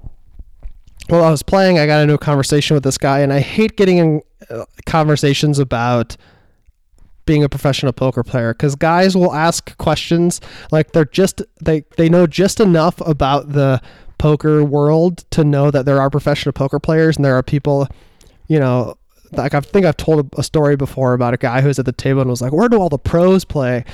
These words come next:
Like, didn't even cross his mind that there were people that were playing poker for a living that were not Daniel Negreanu and Phil Ivey,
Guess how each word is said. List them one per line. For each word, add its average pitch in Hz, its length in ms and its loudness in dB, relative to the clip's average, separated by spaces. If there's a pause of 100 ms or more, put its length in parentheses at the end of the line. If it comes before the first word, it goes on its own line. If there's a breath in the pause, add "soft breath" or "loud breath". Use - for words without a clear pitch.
(240 loud breath)
Like, 151 180 -2
didn't 190 220 2
even 156 280 2
cross 151 340 -2
his 156 160 -2
mind 147 380 0
that 135 180 -2
there 147 120 2
were 147 120 0
people 151 460 -2
that 135 160 -2
were 135 80 -2
playing 139 280 -2
poker 143 240 -2
for 135 160 -2
a 123 60 0
living 139 420 0 (300 loud breath)
that 127 180 -4
were 120 120 -4
not 127 460 -2 (120)
Daniel 135 320 0
Negreanu 127 560 0
and 120 120 -2
Phil 123 160 -2
Ivey, 135 400 -2